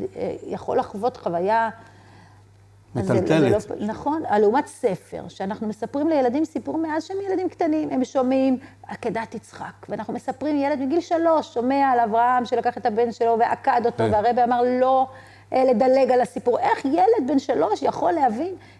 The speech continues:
Speaker 1: ילד מבין בכלים שלו, ילד מבין ביכולות שלו. הוא קולט שהקדוש ברוך הוא, וואו, והקדוש ברוך הוא אומר לעשות משהו כזה, כנראה שהקדוש ברוך הוא,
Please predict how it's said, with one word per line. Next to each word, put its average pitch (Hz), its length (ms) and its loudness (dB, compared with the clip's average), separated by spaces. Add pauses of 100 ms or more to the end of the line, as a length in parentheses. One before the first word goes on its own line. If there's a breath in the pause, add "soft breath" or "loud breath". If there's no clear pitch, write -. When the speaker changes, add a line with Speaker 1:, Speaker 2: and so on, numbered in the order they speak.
Speaker 1:
ילד 359 400 4
מבין 349 200 2
בכלים 285 480 2
שלו, 240 320 0
ילד 233 200 0
מבין 247 260 -2
ביכולות 220 580 0
שלו. 214 200 0 (340 loud breath)
הוא 330 180 -2
קולט 277 280 0
שהקדוש 214 500 -4
ברוך - 140 -6
הוא, 170 240 -4
וואו, 185 480 -2
והקדוש 190 340 -2
ברוך 240 100 -8
הוא 226 100 4
אומר 226 120 0
לעשות 233 440 0
משהו 226 360 -2
כזה, 226 240 -2
כנראה 226 360 -2
שהקדוש 233 540 -2
ברוך 233 160 -2
הוא, 233 120 0